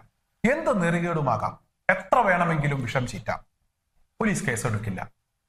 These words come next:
കേസെടുക്കണ്ട എന്നുള്ള ഒരു നിയമോപദേശം പോലീസിന് ലഭിച്ചിരിക്കുന്നു. എന്തായാലും ഇവിടെ എന്തെങ്കിലുമൊക്കെ, ആരെങ്കിലുമൊക്കെ എന്തെങ്കിലും പറഞ്ഞാൽ ചാടി വീഴുന്ന പോലീസ്, പെട്ടെന്ന്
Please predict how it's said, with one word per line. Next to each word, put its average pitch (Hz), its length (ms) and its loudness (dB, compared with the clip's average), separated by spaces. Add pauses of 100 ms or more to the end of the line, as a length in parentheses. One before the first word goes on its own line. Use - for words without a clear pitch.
(160)
കേസെടുക്കണ്ട 196 560 2 (200)
എന്നുള്ള 156 240 0 (100)
ഒരു 139 160 -2
നിയമോപദേശം 139 640 -2
പോലീസിന് 117 420 -2
ലഭിച്ചിരിക്കുന്നു. 101 540 -10 (760)
എന്തായാലും 147 340 4
ഇവിടെ 135 180 2 (540)
എന്തെങ്കിലുമൊക്കെ, 180 540 2
ആരെങ്കിലുമൊക്കെ 185 560 2 (200)
എന്തെങ്കിലും 170 320 2 (140)
പറഞ്ഞാൽ 175 400 4 (180)
ചാടി 202 320 6
വീഴുന്ന 175 300 0 (100)
പോലീസ്, 139 280 -2 (120)
പെട്ടെന്ന് 185 400 2